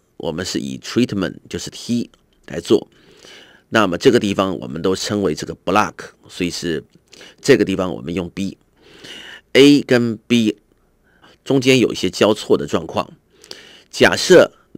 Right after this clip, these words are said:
这些是资料，我们想要知道说 A 跟 B 之间是假设是没有相互作用的情况之下的话来说，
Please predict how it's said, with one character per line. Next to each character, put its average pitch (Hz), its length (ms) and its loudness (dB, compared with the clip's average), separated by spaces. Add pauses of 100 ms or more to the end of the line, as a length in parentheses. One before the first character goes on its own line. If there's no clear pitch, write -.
(640)
这 151 120 2
些 135 160 6
是 110 160 -2
资 101 200 -4
料， 101 180 2 (1700)
我 101 100 2
们 135 140 4
想 110 160 0
要 104 80 0
知 - 100 -8
道 117 160 6
说 98 280 0 (260)
A 170 240 6
跟 170 260 6
B 151 240 -2
之 143 140 -4
间 127 240 4
是 110 200 -2
假 - 200 -8
设 113 180 4
是 107 160 -2
没 101 220 -2
有 143 160 6
相 120 200 0
互 120 200 -4
作 101 240 0
用 98 160 0
的 82 80 -8
情 82 200 -10
况 98 200 -6
之 85 160 -10
下 87 220 -2
的 - 120 -12
话 87 180 -4
来 62 160 -8
说， 82 320 -8